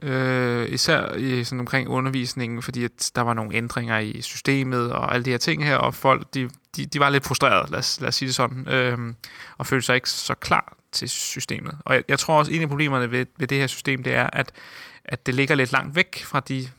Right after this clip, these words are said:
vi kender, øh, normalt, i, også i Danmark, som sundheds-I T. Øh, fordi det er jo af god grund amerikansk baseret, så de har en lidt anden måde at gøre det på. Øh, så, øh, så jeg tror bare, at folk, de, det var sådan ligesom at tale et helt andet sprog, som Anne Michel også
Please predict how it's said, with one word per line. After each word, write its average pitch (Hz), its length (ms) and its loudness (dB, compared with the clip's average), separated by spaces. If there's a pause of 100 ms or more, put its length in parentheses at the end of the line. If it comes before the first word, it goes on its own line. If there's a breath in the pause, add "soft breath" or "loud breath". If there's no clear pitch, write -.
(100)
vi 131 80 -2
kender, 135 380 0 (260)
øh, 123 220 -4
normalt, 156 580 0
i, 123 220 -6
også 127 220 -4
i - 60 -12
Danmark, 170 300 2
som 131 240 -4
sundheds-I 139 500 -4
T. - 100 -6 (680 loud breath)
Øh, 127 120 -2
fordi 127 180 -6
det - 240 -6 (240)
er - 60 -8 (100)
jo - 60 -10
af - 80 -10
god 123 140 -4
grund 120 280 -4
amerikansk 123 520 -2
baseret, 143 360 2
så 139 100 -6
de 139 60 -4
har 131 100 -2
en 127 40 -4
lidt 123 120 0
anden 131 140 2
måde 131 80 2
at 123 60 0
gøre 147 160 6
det 196 80 -2
på. 170 180 -2 (520 loud breath)
Øh, 131 600 6
så, - 320 2
øh, 123 300 4 (180)
så 139 100 0
jeg 135 60 0
tror 170 100 -2
bare, 156 100 6
at 139 60 2
folk, 143 260 2
de, 151 80 -4
det 156 120 -2
var 143 60 0
sådan 147 240 -4
ligesom 151 240 -2
at 131 60 -4
tale 139 200 2
et 135 40 0
helt 135 120 0
andet 123 140 0
sprog, - 360 -2
som 123 240 -4
Anne 120 140 -2
Michel 117 280 -2
også - 380 -4